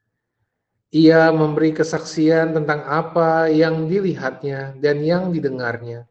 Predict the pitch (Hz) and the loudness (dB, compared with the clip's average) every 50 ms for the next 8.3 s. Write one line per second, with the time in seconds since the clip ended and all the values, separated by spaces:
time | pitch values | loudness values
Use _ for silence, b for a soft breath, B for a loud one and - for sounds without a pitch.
0 | _ _ _ _ _ _ _ _ _ _ - 196 190 196 190 185 175 190 190 175 | _ _ _ _ _ _ _ _ _ _ -2 -2 0 2 2 2 2 2 0 2
1 | - 175 156 151 - 170 156 147 147 151 147 147 151 156 156 165 165 156 156 151 | 2 0 -2 -2 0 0 2 2 2 2 2 0 -2 -2 0 0 2 2 2 2
2 | 147 147 147 143 143 143 143 143 175 202 190 160 131 120 113 113 - - 120 - | 2 0 -2 0 0 0 2 2 2 2 2 0 -2 -2 -6 -8 -10 -14 -12 -6
3 | - 135 123 - - - 135 127 123 123 127 120 120 117 - - 113 110 110 _ | -6 -6 -6 -6 -6 -2 -2 0 0 -2 -4 -8 -10 -12 -12 -14 -16 -16 -16 _
4 | _ _ _ _ _ _ _ _ _ _ _ _ _ _ _ _ _ _ _ _ | _ _ _ _ _ _ _ _ _ _ _ _ _ _ _ _ _ _ _ _
5 | _ _ _ _ _ _ _ _ _ _ _ - - - 185 170 165 160 160 - | _ _ _ _ _ _ _ _ _ _ _ -12 -2 2 4 4 4 4 4 2
6 | 175 165 160 160 160 156 156 156 156 156 156 156 156 156 156 160 156 156 - 151 | 4 4 6 6 6 6 4 4 4 4 6 6 6 4 4 2 0 -2 -4 -8
7 | - - 185 175 175 - - - 175 165 160 160 156 156 139 139 135 - - 147 | -4 -2 -2 -2 -2 -4 -4 0 2 4 4 4 2 0 -2 -2 -6 -6 -4 -2
8 | 139 135 131 139 147 - | -2 -2 -4 -6 -10 -14